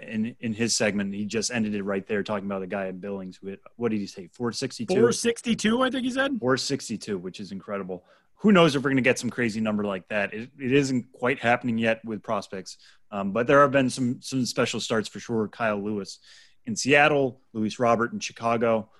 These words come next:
Speaker 1: um, more to come. Obviously, Jo Adell just coming up this week. He has every potential to put up some wacky numbers himself. Uh, but I wanted to look at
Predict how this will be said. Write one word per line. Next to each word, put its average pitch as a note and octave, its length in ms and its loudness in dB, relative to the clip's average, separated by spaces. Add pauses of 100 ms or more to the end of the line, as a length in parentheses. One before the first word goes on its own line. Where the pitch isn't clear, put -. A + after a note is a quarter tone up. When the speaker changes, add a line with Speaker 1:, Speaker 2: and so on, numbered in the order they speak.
(140)
Speaker 1:
um, G2 320 -8
more A#2+ 260 0
to A2+ 80 -4
come. A2 240 0
Obviously, G#2+ 380 -2
Jo G#2+ 220 -2
Adell G2+ 300 -2
just G2+ 180 -8
coming G#2 220 -6
up F#2 120 -16
this - 160 -18
week. A2+ 180 -4
He G#2+ 140 -6
has F#2+ 180 -6
every F#2+ 340 -8 (280)
potential G2+ 320 -6
to F#2+ 100 -8
put G#2+ 160 -8
up - 140 -12
some G#2+ 160 -10
wacky G#2 240 -8
numbers G2 340 -8
himself. G#2 400 -6 (400)
Uh, G#2 260 -2 (140)
but D3 220 4 (100)
I B2 40 -2
wanted C3+ 260 4
to C3 80 2
look B2+ 320 2
at G#2+ 340 0